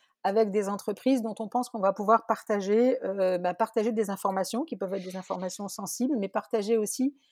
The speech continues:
euh, des, euh, des processus, euh, industriels, partager des investissements, euh,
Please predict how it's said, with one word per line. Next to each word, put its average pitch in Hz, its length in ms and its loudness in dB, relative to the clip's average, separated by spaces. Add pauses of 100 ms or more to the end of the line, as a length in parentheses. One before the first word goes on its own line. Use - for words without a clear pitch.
(240)
euh, 185 460 6 (540)
des, 190 260 2
euh, 160 400 8
des 175 140 -2
processus, - 600 -6
euh, 180 220 2
industriels, 190 880 4
partager 196 440 -4
des 175 180 -4
investissements, 190 840 -2
euh, 196 100 0